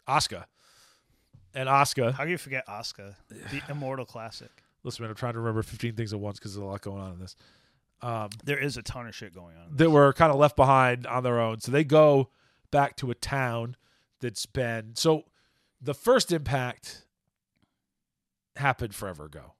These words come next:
Speaker 1: We're not gonna talk about that. Like, Adam and Lilith and whatever come to Earth. Second impact was when, um, it happened in Antarctica and all the, um, oceans turned lifeless and, like, red like blood.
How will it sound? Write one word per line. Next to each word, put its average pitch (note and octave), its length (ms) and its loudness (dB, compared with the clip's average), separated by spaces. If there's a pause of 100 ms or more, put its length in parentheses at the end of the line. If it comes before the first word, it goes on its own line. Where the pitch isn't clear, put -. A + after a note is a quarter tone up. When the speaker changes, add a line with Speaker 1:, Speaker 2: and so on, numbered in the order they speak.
(340)
Speaker 1:
We're C#3+ 100 -2
not C#3+ 40 2
gonna C3+ 80 0 (160)
talk G2+ 40 -4
about F#2 180 -8
that. C#2+ 200 -14
Like, F2 240 -12
Adam A2+ 300 -4
and G#2+ 100 -8
Lilith G#2+ 320 -6
and G#2 80 -10
whatever G2 240 -8
come F2+ 180 -18
to D#2+ 60 -16
Earth. D2 160 -20 (880)
Second G#3+ 460 8
impact C3 720 4 (1300)
was A#2+ 720 4
when, A#2+ 640 0 (140)
um, G#2+ 460 -6 (160)
it B2 160 -4
happened E3 260 6
in D3 60 2
Antarctica B2+ 600 4 (260)
and A2+ 300 -2
all D3 260 12
the, C3 120 4 (680)
um, A#2 220 -2
oceans B2 480 0
turned A#2 240 -4
lifeless A2 480 -6
and, G#2+ 80 -10
like, G#2 180 -14
red G2+ 200 -12
like F2+ 160 -14
blood. D2+ 280 -18